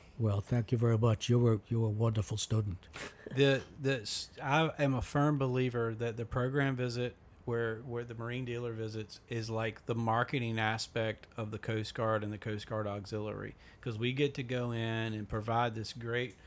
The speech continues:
Speaker 2: service of giving them the literature and information that, that their customers need, and, and walking along with them to get them engaged in the public education classes and so much learning and vessel safety checks and things they can do beyond that. And it's,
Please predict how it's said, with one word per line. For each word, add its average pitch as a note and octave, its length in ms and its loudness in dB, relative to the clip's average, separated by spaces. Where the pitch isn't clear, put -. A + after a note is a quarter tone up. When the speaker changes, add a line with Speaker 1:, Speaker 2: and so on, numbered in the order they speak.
Speaker 2:
service A2+ 580 -2
of A2 140 -4
giving C3+ 320 4
them B2 220 2
the A2+ 80 0
literature B2 580 -2
and A2 140 -4
information A#2+ 840 -2
that, A2+ 200 2
that A#2+ 200 0
their B2+ 360 0
customers A2+ 500 0
need, B2 460 2
and, A#2 440 0
and A#2+ 320 0
walking C#3 400 6
along B2+ 380 2
with G#2+ 160 -8
them A#2 360 -6
to A#2+ 140 -6
get B2 240 -4
them B2 220 0
engaged B2 500 0
in A#2 140 -2
the A2+ 60 -6
public A2+ 320 -4
education A#2 580 -4
classes A2 480 -4
and G#2+ 100 -8
so B2+ 120 -2
much A#2+ 220 -2
learning B2 440 0
and A2 300 -2
vessel A#2+ 280 0
safety B2 340 -4
checks A2 320 -6
and A2 100 -6
things A2+ 200 -2
they A2 100 -2
can G#2 140 -6
do G#2+ 100 -2
beyond A2+ 400 0
that. A2 180 -2
And A#2 100 -2
it's, A2 260 -4